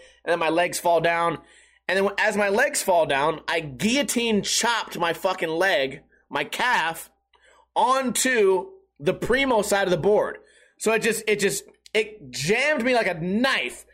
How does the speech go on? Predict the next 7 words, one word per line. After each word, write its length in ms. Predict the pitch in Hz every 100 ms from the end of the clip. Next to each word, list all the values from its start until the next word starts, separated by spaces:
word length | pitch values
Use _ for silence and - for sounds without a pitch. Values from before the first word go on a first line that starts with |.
| _ -
karate 400 | 190 240 285 285
chopped 260 | 220 202
me 160 | 190 175 - _
directly 540 | - 190 202 269 269 254
across 340 | 226 226 214
my 140 | 196 151
calf. 600 | - 170 143 101 -